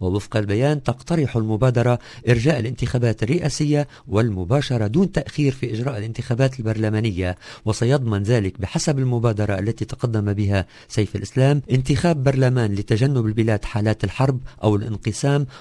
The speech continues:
وقطع الطريق أمام كل المبررات لمرحلة انتقالية جديدة وللبرلمان الجديد بعد ذلك اتخاذ ما يلزم بشأن استكمال الانتخابات. وترى مبادرة القذافي أن خلافات الأطراف المتصارعة سياسياً وعسكرياً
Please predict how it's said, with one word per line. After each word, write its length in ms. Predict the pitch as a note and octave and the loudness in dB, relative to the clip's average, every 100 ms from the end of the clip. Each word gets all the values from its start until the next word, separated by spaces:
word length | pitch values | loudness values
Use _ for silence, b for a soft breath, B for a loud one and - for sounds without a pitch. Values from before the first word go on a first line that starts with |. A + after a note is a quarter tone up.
| - | -6
وقطع 380 | G2 - - B2+ | -2 -2 -2 -2
الطريق 480 | - A#2+ B2+ B2+ | 0 0 0 0
أمام 260 | A2+ A#2+ A2 | -2 0 -2
كل 280 | G#2 G#3 D3+ | 2 4 4
المبررات 720 | B2 A2+ A2+ G#2+ A#2 B2+ B2+ | 2 2 2 2 2 2 0
لمرحلة 440 | G#2 B2 - G#2+ | 0 -2 -2 -2
انتقالية 600 | F#2 - A2+ A#2 A#2+ A#2+ | -2 -4 -4 0 2 2
جديدة 480 | G#2 G#2 B2+ C3 C3 B B - | 2 0 2 2 0 B B 2
وللبرلمان 760 | D3 C#3 A2+ A2+ A2+ A2+ C3+ A2+ | 4 4 4 2 2 2 2 0
الجديد 420 | G2+ G#2 B2 G#2+ | 0 2 0 0
بعد 200 | A2 G#2 | 0 0
ذلك 460 | G2+ B2 B2 B2+ B B C3 | 2 4 4 0 B B -8
اتخاذ 580 | - B2+ - B2+ G2 | -4 -4 0 0 0
ما 160 | G#2+ A2 | -2 -2
يلزم 460 | G#2 C#3 A#2 B2 A#2 | 0 0 0 -2 -2
بشأن 360 | G#2+ - A2+ | -4 -4 -6
استكمال 500 | G#2+ - - A2 G2+ | -6 -8 -6 -2 -2
الانتخابات. 800 | F#2+ F#2 - - C#3+ G2+ E2+ - F#2 B B B | -2 -6 -12 -4 -2 0 -4 -8 -16 B B B
وترى 380 | A#2+ B2+ F3 D#3+ | -2 2 4 4
مبادرة 520 | B2 A2+ C3+ B2 G#2+ - | 2 2 2 2 0 -2
القذافي 580 | G2 - F#2 A#2 - - B B - | -4 -2 0 0 0 -10 B B -2
أن 220 | D3+ C3+ | 2 2
خلافات 640 | - C3 A#2+ - D#3+ D3 - | 0 0 0 2 0 2 -2
الأطراف 520 | - G2+ A#2 A#2+ - | -4 -4 -2 -2 -2
المتصارعة 720 | G2+ G#2 A2+ - B2+ G#2+ F2+ | -4 -4 -4 0 0 0 -2
سياسياً 520 | F2+ G#2+ G2 C3+ B2+ | -4 -4 -4 -2 0
وعسكرياً 720 | A2 G2+ G2+ - B2 C#3 C#3 | 0 -2 -4 -2 0 2 0